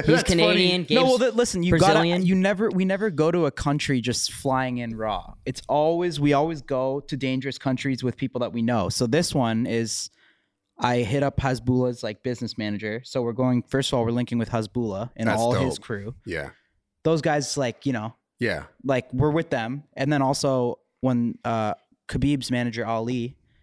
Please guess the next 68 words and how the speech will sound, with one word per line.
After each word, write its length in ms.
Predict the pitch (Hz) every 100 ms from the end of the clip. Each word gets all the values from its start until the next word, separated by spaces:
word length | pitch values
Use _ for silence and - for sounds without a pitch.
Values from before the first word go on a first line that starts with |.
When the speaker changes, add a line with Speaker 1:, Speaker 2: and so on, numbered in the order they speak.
| _
Speaker 3:
when 100 | -
he 100 | 120
found 240 | 123 127 120
out 80 | 110
we 80 | 113
were 60 | 110
going 180 | 113
with 120 | 110 113
Hasbullah, 580 | 113 101 120 113 107 107
he 180 | 127 120
hit 120 | 104
me 140 | 113
up 220 | 117 98 _ _ _ _ _
and 80 | 113
he 60 | 117
said, 180 | 123 107
"Yo, 240 | 120 113
like, 180 | 104 101
Islam 400 | 117 113 120 113
and 100 | 110
Khabib 320 | 101 107 113 107
are, 140 | 98 - _ -
are 120 | 110
both 320 | 101 110 104
there." 360 | 113 107 95 - _ _ -
Speaker 1:
Oh, 100 | 85
that's 140 | 85
Speaker 3:
And 80 | 120
he 80 | 117
said, 220 | 123 110
Speaker 1:
lit. 60 | 101
Speaker 3:
like, 80 | 98
Speaker 2:
Yeah. 140 | 98 -
Speaker 3:
you 80 | 123
know, 120 | 110
"Let 160 | 113 117
me 80 | 117
know 200 | 117 117
if 120 | -
you 60 | 117
need 180 | 120 120
anything, 500 | 120 117 123 117 110
blah, 140 | 110
blah, 160 | 104 101
blah." 400 | 120 120 123 127 _ _ - -
And 120 | 117
now 180 | 113 113
we're 140 | 110
talking 340 | - 120 113 117
to 60 |
Islam's 480 | 110 117 120 120 117
guy. 280 | 117 113 113
We're 120 | 110
gonna 100 | 113
link 180 | 107 104
with 120 | 104
Islam. 540 | 120 120 117 113 120 120 _ _ _ _ -
Speaker 1:
Yeah, 100 | 151
Islam 240 | 170 214
was 100 | 202
Speaker 3:
So, 80 | 156
Speaker 1:
talking 140 | 170 151
about 60 |
Speaker 3:
like, 80 | 135
Speaker 1:
not 160 | 127 151
Speaker 3:
we're 100 | -
gonna 140 | 226
be, 240 | 208 165